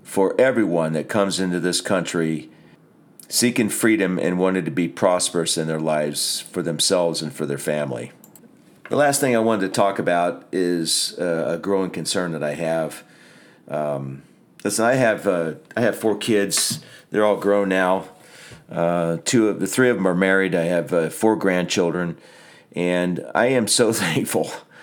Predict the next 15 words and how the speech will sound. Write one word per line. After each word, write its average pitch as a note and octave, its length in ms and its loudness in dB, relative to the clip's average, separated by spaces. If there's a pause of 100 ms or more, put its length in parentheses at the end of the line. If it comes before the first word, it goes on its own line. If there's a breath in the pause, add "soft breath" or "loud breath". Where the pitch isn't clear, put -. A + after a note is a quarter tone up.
(140 loud breath)
I F#2+ 60 2
got, G2+ 240 2
you G2+ 100 2
know, F#2 120 2
one G2+ 240 2
in, F#2 260 0
one F#2+ 160 2
in F#2 100 0
the F2+ 60 -2
service, F2+ 500 2
uh, E2+ 140 2
serving F2+ 320 2
in E2+ 120 0
the D#2+ 80 -2
Navy, E2 440 0